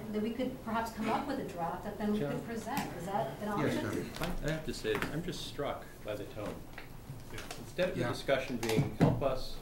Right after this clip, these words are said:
Speaker 2: the H R C, understand how we can become more effective," the discussion is, "Help us become independent. Help us achieve our goals." Well, that isn't really the focus of helping the community. You haven't let us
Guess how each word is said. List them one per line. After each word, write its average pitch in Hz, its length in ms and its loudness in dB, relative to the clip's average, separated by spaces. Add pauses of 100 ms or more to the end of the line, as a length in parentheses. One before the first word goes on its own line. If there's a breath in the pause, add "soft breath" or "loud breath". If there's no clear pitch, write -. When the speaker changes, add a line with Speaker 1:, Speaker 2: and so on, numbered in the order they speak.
(240)
Speaker 2:
the 107 120 -2
H 110 200 0
R 104 120 0
C, 98 320 -4 (640)
understand 110 420 -2
how 104 80 -4
we 110 80 -2
can 110 120 -4
become 101 260 -6
more 92 160 -4
effective," 107 400 -4 (440)
the 113 60 -4
discussion 120 500 -2
is, 101 140 0 (480)
"Help 160 220 0
us 123 140 4
become 110 340 -2
independent. 90 440 -6 (1700)
Help 147 240 -2
us 120 180 2
achieve 113 340 -2
our 113 160 2
goals." 85 320 -4 (560)
Well, 110 160 -2 (220)
that 156 140 0
isn't 170 220 -4
really 139 200 2
the - 80 -2 (100)
focus 147 440 -2
of 98 80 -4 (260)
helping 110 280 -2
the 95 80 -6
community. - 420 -4 (180)
You 110 100 -4
haven't 147 260 -2 (180)
let 110 180 0
us - 440 -2